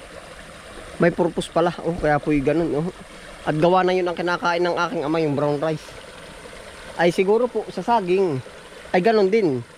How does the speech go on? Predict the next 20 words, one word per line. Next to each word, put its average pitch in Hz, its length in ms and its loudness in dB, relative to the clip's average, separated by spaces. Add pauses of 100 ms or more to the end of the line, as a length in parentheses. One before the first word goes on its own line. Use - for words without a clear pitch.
(280)
May 190 80 6
mga 226 280 4
nagko-comment 233 520 4
po 226 160 2
doon 226 160 2
sa 226 240 2
atin 196 160 2
na 190 160 4
matabang 185 440 2
daw 185 120 2
po. 208 200 -2
Ay, 170 120 4
hindi 170 80 4
pa 180 160 2
rin 175 80 0
po 185 160 0
naman 185 160 4
natin 180 240 2
nalalasahan 175 680 2
iyan. 175 260 -6